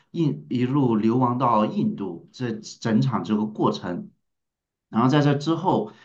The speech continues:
又看到有李江林女士写的关于在五十年代和六十年代藏区，当时中共所谓对于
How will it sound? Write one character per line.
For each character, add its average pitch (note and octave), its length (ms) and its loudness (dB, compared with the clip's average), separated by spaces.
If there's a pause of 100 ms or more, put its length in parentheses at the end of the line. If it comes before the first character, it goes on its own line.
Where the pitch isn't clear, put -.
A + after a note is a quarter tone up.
(260)
又 A#2 160 0
看 B2+ 300 0
到 A2 180 4
有 G#2 280 2
李 G#2+ 200 6
江 B2+ 240 0
林 A2+ 260 2 (420)
女 G#2+ 180 0
士 G#2+ 280 -4
写 G2+ 360 -8
的 F#2+ 180 -2
关 A#2+ 320 0
于 G#2+ 340 4 (360)
在 G#2+ 460 4
五 G#2 520 0
十 G#2+ 160 -4
年 A2+ 220 2
代 B2 200 2
和 A2 200 -4
六 D#3+ 180 2
十 G#2 160 -8
年 F#2+ 260 -8
代 G#2 320 -4
藏 A2+ 440 0
区， A2 360 -4
当 A2+ 220 0
时 G#2 320 -2
中 A#2 240 -2
共 A2 180 2
所 F#2 260 -4
谓 A2+ 160 2
对 G#2+ 240 0
于 G2+ 300 0